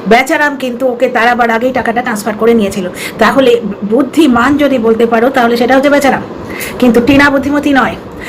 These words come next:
টিনা আজকে নিজের টাকায় তোমার বৌদি বাজে বাড়ি করে দিয়ে এলো। কেন করলো? কারণ ও ভেবেছিল যে ওর ডিভোর্স হয়ে যাবে, ও ওখানে থাকবে। বর্তমানে বেচারাম কিন্তু ডিভোর্স দিচ্ছে।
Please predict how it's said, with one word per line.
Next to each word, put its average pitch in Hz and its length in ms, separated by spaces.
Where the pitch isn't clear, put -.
টিনা 277 240
আজকে 254 300
নিজের 247 340
টাকায় 247 380
তোমার 240 200
বৌদি 240 280
বাজে 262 240
বাড়ি 226 200
করে 247 200
দিয়ে 202 180
এলো। 196 120
কেন 262 220
করলো? 277 340
কারণ 269 260
ও 247 120
ভেবেছিল 262 580
যে 254 160
ওর 233 100
ডিভোর্স 247 380
হয়ে 285 100
যাবে, 294 260
ও 262 120
ওখানে 262 240
থাকবে। 240 320
বর্তমানে 294 560
বেচারাম 269 460
কিন্তু 277 220
ডিভোর্স 262 300
দিচ্ছে। 269 340